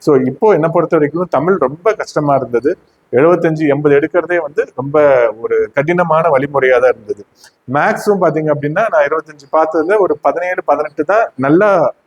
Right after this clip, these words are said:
நம்ம ஒர்க் அவுட் பண்ற மாதிரி இருக்கு. மீதி ஒரு ஆறு, ஏழு லென்த்தியான மேத்ஸா இருக்கு. டைம் மேனேஜ்மெண்ட் எல்லாராலையும் கரெக்டா பண்ணிருக்க முடியுமா அப்படின்னா கொஞ்சம் க-, கஷ்டம்தான், சிரமமா தான் இருக்கும்.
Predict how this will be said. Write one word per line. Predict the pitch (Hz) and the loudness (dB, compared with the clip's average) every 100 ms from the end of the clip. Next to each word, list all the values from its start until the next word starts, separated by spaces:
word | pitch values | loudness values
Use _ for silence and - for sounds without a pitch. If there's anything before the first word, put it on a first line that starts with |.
| _ 131 | _ -10
நம்ம | 135 131 | -2 0
ஒர்க் | 135 139 | 0 0
அவுட் | 185 | -2
பண்ற | 175 147 143 | -2 -2 0
மாதிரி | 139 131 | 0 0
இருக்கு. | 117 - 110 _ _ 165 | -2 -8 -18 _ _ -4
மீதி | 220 226 | 0 4
ஒரு | 214 165 | 4 4
ஆறு, | 165 180 | 2 2
ஏழு | 175 247 - | -4 -8 -6
லென்த்தியான | 123 175 202 214 214 196 | -2 -2 -2 -2 0 0
மேத்ஸா | 165 143 - 151 | 0 -2 0 0
இருக்கு. | 123 - - _ _ _ - - - | 0 -4 -12 _ _ _ -18 -18 -4
டைம் | 156 196 202 | 0 0 2
மேனேஜ்மெண்ட் | 175 175 165 160 202 - - | 0 0 0 -2 -4 -4 -4
எல்லாராலையும் | 143 175 170 165 190 | 2 2 2 0 -2
கரெக்டா | 156 - 175 | -4 -2 -4
பண்ணிருக்க | 147 147 - | -4 -8 -12
முடியுமா | 139 143 151 147 | -6 -4 -2 -2
அப்படின்னா | 143 196 196 | 0 -2 0
கொஞ்சம் | 151 156 | 0 0
க-, | 143 131 117 | 0 0 0
கஷ்டம்தான், | 143 - 147 127 117 | -6 -4 -2 -2 -2
சிரமமா | 147 147 147 143 | -2 0 0 2
தான் | 139 135 | 2 0
இருக்கும். | 120 131 | 0 -4